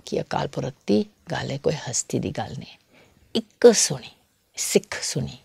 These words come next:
ਇੱਕ ਸਿੱਖਿਆ ਸੁਣੀ, ਇੱਕ ਗੱਲ ਨੂੰ ਫੜ ਲਿਆ। ਜੇ ਆਪਾਂ ਸਿਰਫ ਇੱਕ ਓਂਕਾਰ, ਇੱਕ ਪਰਮਾਤਮਾ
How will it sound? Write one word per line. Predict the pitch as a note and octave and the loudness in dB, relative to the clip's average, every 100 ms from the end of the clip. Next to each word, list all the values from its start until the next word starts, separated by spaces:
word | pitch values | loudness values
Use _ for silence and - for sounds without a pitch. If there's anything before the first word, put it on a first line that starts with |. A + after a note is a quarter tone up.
| - | -20
ਇੱਕ | - - G3 | -4 0 0
ਸਿੱਖਿਆ | - - - F#3 | 2 2 2 0
ਸੁਣੀ, | - - - - - | 0 -6 -10 -16 -8
ਇੱਕ | E3+ _ A3+ | -8 _ 4
ਗੱਲ | F#3+ D3+ D#3 F3 | 4 2 4 6
ਨੂੰ | F#3+ E3+ | 4 2
ਫੜ | - - | -4 -8
ਲਿਆ। | - - _ _ - - - - - | -10 -16 _ _ -18 -14 -14 -16 -6
ਜੇ | E3 G3 A3 | -2 2 2
ਆਪਾਂ | G#3+ D#3+ _ - C#3 D3+ - _ - - | 2 -4 _ -2 0 -4 -8 _ -20 -16
ਸਿਰਫ | - - F#3 G3+ - - _ _ - | -4 0 4 2 2 -18 _ _ 0
ਇੱਕ | G#3 - | 0 4
ਓਂਕਾਰ, | - E3 - - - - _ _ _ _ _ _ - | 4 4 -4 -6 -6 -12 _ _ _ _ _ _ -10
ਇੱਕ | - - | 4 6
ਪਰਮਾਤਮਾ | A3 - E3+ D#3+ D3+ - - - | 6 4 4 2 -2 -8 -8 -8